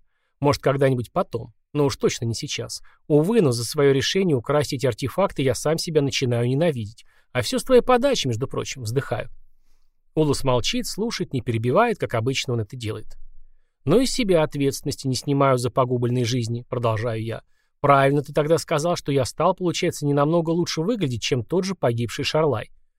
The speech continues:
По сути, он сам убил супружескую чету из-за этих цацок. Но хватит себя корить, что сделано, то сделано. Назад ничего не вернуть, а потому», начиная сбиваться с мысли, уж больно разволновался. «Я...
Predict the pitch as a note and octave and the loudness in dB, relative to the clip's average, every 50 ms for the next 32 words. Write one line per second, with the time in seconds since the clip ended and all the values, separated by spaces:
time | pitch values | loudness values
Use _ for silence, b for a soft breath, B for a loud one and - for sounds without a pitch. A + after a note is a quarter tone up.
0 | _ _ _ _ _ - F3+ F#3 F3+ - C#4+ C4 - A#3+ A3+ A3 - - C4+ C4+ | _ _ _ _ _ -2 0 0 0 0 -2 -4 -2 -2 -2 -2 -2 0 2 2
1 | A#3+ A3 F3+ D3+ D3+ D3 B2+ - - C#3 - D#3+ E3+ D3+ B2 - - - C3 - | 4 4 2 2 0 0 0 -2 -2 -4 -2 -2 -2 -2 -2 -2 -4 -6 -4 -4
2 | - - - - G3+ A3+ A#3 G#3 C#3 A#2+ B2 B2 A#2+ - G#3 - - - B2+ A2 | -4 -6 -6 -6 -4 -4 -2 -2 0 0 0 0 0 -2 -6 -10 -6 -4 -4 -4
3 | - - - - - _ _ _ _ _ _ _ _ _ _ _ - D#3 D3+ - | -4 -6 -12 -16 -18 _ _ _ _ _ _ _ _ _ _ _ 0 2 2 2
4 | - F3+ F3+ C3 - - - - B2 A#2+ A#2+ - - C3 D3 G#3 C4 - - - | 2 2 2 2 2 0 -6 -6 -4 -4 -4 -2 0 2 2 2 2 0 -4 -4
5 | C3 A2+ G2+ G2+ A#2+ D3 D#3+ E3 D#3 - - D#3+ D3 B2+ A#2 A2 G2+ G2 A2 A2 | -4 -4 -4 0 2 2 2 2 2 -2 -4 -8 -8 -8 -8 -8 -8 -8 -8 -6
6 | A2+ C#3+ D#3+ D#3+ A#3+ A#3 - G#3+ - - A3 G#3 G3+ G3+ G3 G3+ E3+ C#3+ G#2+ G2 | -4 0 0 0 0 0 -2 -2 -2 -2 -2 -2 0 0 0 0 0 -2 -2 -4
7 | - B2+ - - G#3 G#3 C4+ D4 - - - - - - - - - - _ _ | -4 -4 -2 0 2 2 2 0 -2 -6 -12 -16 -18 -20 -20 -20 -20 -20 _ _
8 | _ - C3+ - - D#3 C#3+ C3 B2 A#2 A#2+ B2+ C3 B2 A#2+ A2+ - - C3 - | _ -6 -4 -2 0 2 2 2 2 2 0 0 0 2 0 0 -2 -4 -6 -4
9 | - G#3+ C4 A#3+ - - B2+ G#2+ B2 D#3+ G3+ G3 F3+ D#3 C#3 C3+ C#3+ C#3 C3+ C3+ | -4 -4 -4 -4 -4 -4 -4 -4 -2 -2 0 0 0 0 -2 -2 -2 -2 -2 -2
10 | C3 A#2 G#2 G2+ - - - - - - - - b b b b b b b b | -2 -2 -4 -4 -4 -4 -2 -2 -2 -4 -4 -6 b b b b b b b b
11 | b B2+ D#3+ G3 A3 A3 G#3 G3 F3 D3 B2 A#2 B2+ - - | b 0 2 4 4 4 4 4 4 4 2 2 0 -2 -8